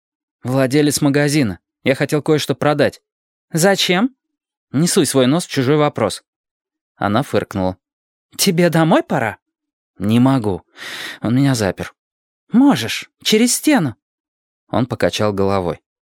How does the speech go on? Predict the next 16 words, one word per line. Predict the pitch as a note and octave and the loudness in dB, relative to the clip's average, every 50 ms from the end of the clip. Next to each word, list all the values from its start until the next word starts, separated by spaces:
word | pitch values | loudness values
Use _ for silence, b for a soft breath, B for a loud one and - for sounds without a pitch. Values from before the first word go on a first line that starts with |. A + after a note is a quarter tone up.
| _ _ _ _ _ _ _ _ - | _ _ _ _ _ _ _ _ -2
«Не | C3 D3 D3 | 0 2 2
могу. | C#3+ C#3+ C3+ C3+ A#2 B2 A#2 F2+ - _ _ B B B B B B B B B | 2 2 0 0 0 0 -2 -2 -4 _ _ B B B B B B B B B
Я | B C3+ C#3+ | B -2 -2
прохожу | - - D3 - D3+ D3+ D3 D#3 | 0 -2 -2 0 0 0 0 0
сквозь | - - - C#3+ B2+ | -2 0 -2 -2 -2
стены | - - E3+ E3 D#3 C#3 | -2 -2 0 0 0 0
только | - D3+ C#3+ C3+ - F3+ | 0 -2 -2 -2 -2 -2
дома, | C3 D3 D3 C3+ G#2+ F2+ - _ _ _ | 0 2 2 2 0 -2 -6 _ _ _
потому | - G2+ B2+ B2+ C#3 D3 | -6 -2 0 2 2 0
что | - - C#3 | 0 0 -2
в | B2+ | 0
детстве | C3 D3 E3 D3+ - - A2+ | 0 0 0 -2 -2 -2 0
меня | A2+ B2 C3+ C#3 | 0 2 2 0
сделали | B2 A#2 C#3 C#3+ C#3 C3 B2 | 0 0 0 2 2 2 0
гражданином | A#2 A#2+ B2 A#2+ A2 B2 B2+ C3+ C3+ C3+ C3 B2 | 0 0 0 0 0 0 2 2 2 2 2 0
кладбища». | - C3+ C3+ A#2+ G2+ F2+ F2+ F2 - - D#2 - | 0 0 0 0 0 -2 -6 -8 -8 -10 -12 -14